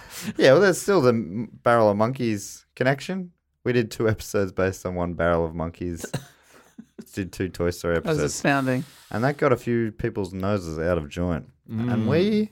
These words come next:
Speaker 1: don't shy away from that here at Primates.
Speaker 2: <laughs>
Speaker 1: I know you'd pander at Book
Speaker 2: It's a
Speaker 1: Cheap.
Speaker 2: bold show.
Speaker 1: You'd rarely do any episodes on Toy Story at all,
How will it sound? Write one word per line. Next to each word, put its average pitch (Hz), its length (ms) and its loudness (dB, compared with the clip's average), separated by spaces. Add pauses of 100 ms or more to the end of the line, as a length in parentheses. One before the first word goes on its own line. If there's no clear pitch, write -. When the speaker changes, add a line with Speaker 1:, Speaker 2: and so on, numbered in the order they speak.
(100)
Speaker 1:
don't 156 140 -6
shy 143 260 -4
away 123 260 0
from 120 160 -10
that 85 180 -2
here 82 220 -2
at 71 100 -8
Primates. 71 500 -8 (100)
Speaker 2:
<laughs> 135 220 2
Speaker 1:
I 139 200 4
know 151 100 6
you'd 156 280 4
pander 113 400 2
at 73 100 -8
Book 104 180 -2
Speaker 2:
It's - 80 -6
a 92 60 2
Speaker 1:
Cheap. 73 80 2
Speaker 2:
bold 120 260 2
show. 113 320 -6 (380)
Speaker 1:
You'd 139 200 0
rarely 120 440 8
do 98 180 4
any 113 380 2
episodes 80 400 -2
on 80 120 -4
Toy 90 180 0
Story 80 300 0
at 80 80 0
all, 120 320 6